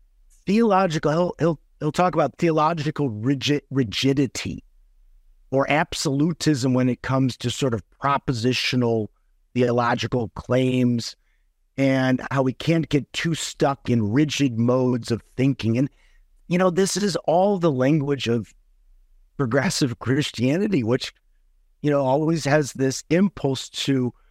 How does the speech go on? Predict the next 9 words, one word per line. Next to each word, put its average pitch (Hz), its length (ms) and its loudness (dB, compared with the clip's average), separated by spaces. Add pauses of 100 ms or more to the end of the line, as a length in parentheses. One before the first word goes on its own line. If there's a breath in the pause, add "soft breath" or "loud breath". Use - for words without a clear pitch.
(720)
detach 143 640 0
itself 127 600 0
from 120 480 0
what - 300 0
came 117 300 2
before, 120 720 -4
not 123 300 2
to - 80 -2
conserve, 113 840 -2